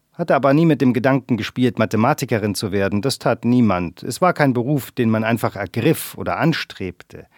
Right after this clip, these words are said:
Entweder man war dazu in der Lage oder man war es nicht.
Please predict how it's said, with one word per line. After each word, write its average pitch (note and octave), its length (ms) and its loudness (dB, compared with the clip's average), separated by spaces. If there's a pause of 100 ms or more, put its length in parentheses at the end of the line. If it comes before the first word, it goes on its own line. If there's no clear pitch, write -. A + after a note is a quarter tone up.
(360)
Entweder F#3+ 400 2
man C#3+ 180 4
war C#3 100 4
dazu C3 260 0
in A#2+ 80 2
der G#2 120 2
Lage G#3 400 -2
oder D#3 180 0
man B2 200 2
war G#2+ 140 2
es F#2 140 -4
nicht. - 500 -14